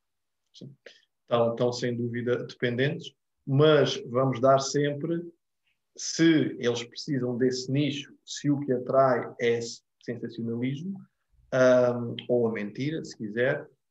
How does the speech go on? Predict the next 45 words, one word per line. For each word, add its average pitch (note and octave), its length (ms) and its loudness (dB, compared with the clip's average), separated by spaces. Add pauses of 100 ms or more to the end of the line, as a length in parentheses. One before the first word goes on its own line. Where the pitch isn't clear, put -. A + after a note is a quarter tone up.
(140)
ah, C3 440 4
mais B2+ 280 0
uma C3 180 0
vez, C3+ 340 0
a C3 60 -4
responsabilidade C3+ 640 -2
está C#3+ 140 0
do C#3 120 -2
lado C#3 340 0
de - 80 -16
quem C#3+ 220 -4
consome. C3+ 480 -2 (360)
Porque A#2+ 160 -6
se E3 80 -2
eu E3+ 60 2
quero F#3+ 200 4
ganhar E3+ 420 2
dinheiro D3+ 460 2 (120)
e C#3 80 2
é D3 100 8
a D3+ 40 6
mentira C#3+ 480 2
que C3+ 100 -8
vende, D3 460 2 (320)
eu D3 160 4
vou D#3 120 4
vender D3+ 260 2
mentira, D3 480 2
estou F#3+ 200 0
mal, D#3 400 2
do C3 100 -12
ponto C#3+ 220 -4
de C#3 60 -8
vista D3+ 160 -6
moral. D#3+ 480 2 (240)
Mas D#3 600 4
há D#3+ 200 4
um E3+ 100 -2
pro-, E3+ 240 -4
mas D3+ 280 4
não, D#3+ 260 2
eu D#3+ 140 2
não F3 220 0
posso C#3+ 260 2
esperar A#2+ 500 2